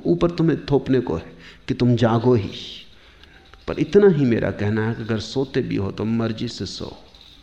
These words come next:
फिर सोने की पीड़ा मत लो, फिर चिल्लाओ मत, दुखी मत हो कि मैं सो क्यों रहा हूं, फिर सोने का ही आनंद लो। विस्मरण का भी सुख हो सकता है,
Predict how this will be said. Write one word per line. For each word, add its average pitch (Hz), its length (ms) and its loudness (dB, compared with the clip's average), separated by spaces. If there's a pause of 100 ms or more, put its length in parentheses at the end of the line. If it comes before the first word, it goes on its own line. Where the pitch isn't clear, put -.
(380)
फिर 226 180 2
सोने 147 400 4
की 156 140 0
पीड़ा 147 300 2
मत 127 280 -4
लो, - 200 -10 (720)
फिर 175 80 2
चिल्लाओ 147 480 2
मत, - 420 -4 (360)
दुखी 156 280 2
मत - 280 0
हो - 220 -6 (580)
कि 143 80 4
मैं 139 120 8
सो 143 260 2
क्यों 131 220 0
रहा 92 100 0
हूं, 90 220 -4 (540)
फिर - 100 0
सोने 143 420 2
का 139 120 0
ही 135 140 2
आनंद 127 400 2
लो। - 340 -6 (1500)
विस्मरण 107 560 2
का 107 140 0
भी 160 140 2
सुख 170 380 -6
हो 185 80 2
सकता - 360 -6
है, - 200 -10